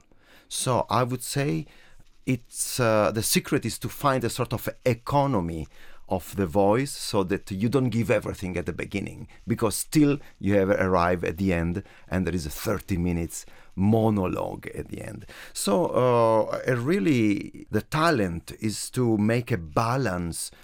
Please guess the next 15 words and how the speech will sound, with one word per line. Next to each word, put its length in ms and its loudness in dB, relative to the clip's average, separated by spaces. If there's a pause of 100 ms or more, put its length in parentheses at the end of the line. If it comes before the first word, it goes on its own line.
(140)
between 340 0
the 240 2 (260)
two 240 2
acts 460 -4
and 140 -2
different 500 -6
arias 460 0
and 180 -2
duos 380 0
and 120 -4
quintetto 680 -4
and 180 -6
terzetto 640 -4 (200)
and 320 -4
monologue, 640 -4